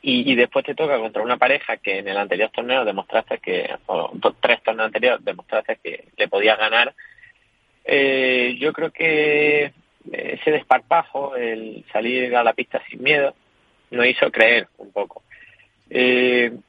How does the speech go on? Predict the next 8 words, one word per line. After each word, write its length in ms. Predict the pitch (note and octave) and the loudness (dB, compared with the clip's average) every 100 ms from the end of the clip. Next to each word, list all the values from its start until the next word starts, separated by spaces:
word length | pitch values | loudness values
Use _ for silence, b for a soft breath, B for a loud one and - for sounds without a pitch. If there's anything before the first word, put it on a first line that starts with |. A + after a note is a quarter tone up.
| _ - | _ 0
cuando 260 | C3+ C3 C3 | 2 4 4
vamos, 380 | C#3+ D#3 D3+ | 4 -2 -6
bueno, 220 | D3+ D3+ C#3 | -6 -8 -8
vamos 260 | B2+ C3+ | -8 -8
jugando 300 | - C#3 C#3 | -6 -6 -4
contra 300 | C3 C3+ A#2+ | -6 -4 -4
Sancho 840 | - C#3 C3+ C3+ C3+ C3 C3 B2+ B2 | -4 -4 0 2 4 4 4 2 2
Tapia, 400 | - D3 - D3 | 2 2 0 -8